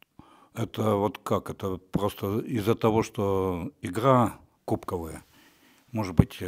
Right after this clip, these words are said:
в матчах чемпионата результат давляет очень сильно?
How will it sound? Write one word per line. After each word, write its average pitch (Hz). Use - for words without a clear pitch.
в 87
матчах 104
чемпионата 90
результат 101
давляет 98
очень 85
сильно? 76